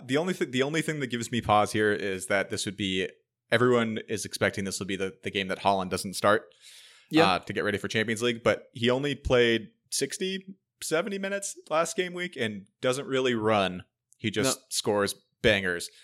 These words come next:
Speaker 1: nonstop. So I, I think he could probably even come on for a sub appearance, and Alvarez looks to be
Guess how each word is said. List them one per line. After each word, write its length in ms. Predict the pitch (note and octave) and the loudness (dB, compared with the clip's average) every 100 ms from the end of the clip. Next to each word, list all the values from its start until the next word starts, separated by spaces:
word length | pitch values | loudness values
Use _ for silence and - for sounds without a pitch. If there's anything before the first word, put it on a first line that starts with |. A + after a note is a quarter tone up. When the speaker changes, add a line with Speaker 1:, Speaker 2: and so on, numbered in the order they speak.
| - _ | -20 _
Speaker 1:
nonstop. 500 | A2+ F#2 - G2 D#2+ - - - | 2 2 4 4 4 -2 -20 2
So 240 | C3 A#2 | 6 8
I, 300 | G2+ D3 C3+ | 8 6 4
I 40 | |
think 160 | B2 F#3+ | 2 -2
he 260 | - D3+ - | -2 -6 -6
could 180 | - - | -10 2
probably 300 | G#3+ A3 G3+ | 4 8 6
even 140 | D#3+ | 4
come 140 | D3 C3+ | 0 0
on 140 | C3 | 0
for 120 | A#2 G#2+ | 0 -2
a 40 | |
sub 200 | - B2 | 2 2
appearance, 400 | B2+ C#3+ C#3 C3 - | 2 -2 -2 -4 -2
and 280 | A2+ G#2+ G#2+ - | 0 2 0 6
Alvarez 520 | D3+ D#3+ A2+ A2+ A#2 | 6 6 2 2 -2
looks 180 | G#2+ - | -6 -4
to 80 | |
be 440 | A2 G#2 G2+ G2 | -4 -2 -2 -4